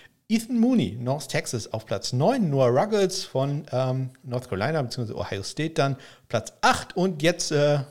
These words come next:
wird's, glaub ich, richtig interessant. Platz sieben, frühere Lou Groza Award Winner, Winner im, äh, Jahr zweitausendachtzehn, André Schmidt von Syracuse,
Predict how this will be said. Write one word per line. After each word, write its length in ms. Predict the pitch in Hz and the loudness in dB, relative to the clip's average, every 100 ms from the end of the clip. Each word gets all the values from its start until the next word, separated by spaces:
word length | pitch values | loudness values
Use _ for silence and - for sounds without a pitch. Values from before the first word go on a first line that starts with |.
| - 143 | -16 -10
wird's, 280 | 135 135 - | -10 -10 -10
glaub 160 | 120 120 | -6 -6
ich, 100 | - | -6
richtig 180 | 127 | -8
interessant. 440 | - 123 175 208 214 - - - | -10 -2 2 2 -2 -16 -20 -2
Platz 240 | 170 165 | 0 0
sieben, 600 | 165 131 247 254 156 123 - | -2 2 4 4 2 -2 -6
frühere 460 | - 143 143 131 127 | -10 -4 0 4 2
Lou 240 | 120 139 | 2 -2
Groza 400 | 117 156 175 131 | 0 0 0 0
Award 400 | 135 151 151 - 127 | 2 2 2 -2 -6
Winner, 420 | 131 196 175 147 - _ | -2 0 0 -2 -8 _
Winner 500 | 131 104 151 135 180 - - - - _ | -6 0 0 0 -4 -8 -20 -20 -20 _
im, 260 | 156 165 170 | 2 2 -2
äh, 140 | 147 | -2
Jahr 460 | 139 147 151 143 - | 2 4 4 2 0
zweitausendachtzehn, 920 | 143 139 131 - 165 - - 170 180 - | -2 0 -2 -2 -2 -2 0 0 -2 -6
André 420 | 165 160 139 127 | -4 -2 0 0
Schmidt 460 | - - 196 302 - | 0 0 0 0 -8
von 420 | - 147 127 127 | -6 -4 -4 -4
Syracuse, 800 | - 185 196 190 196 214 - | -2 0 0 0 0 0 -4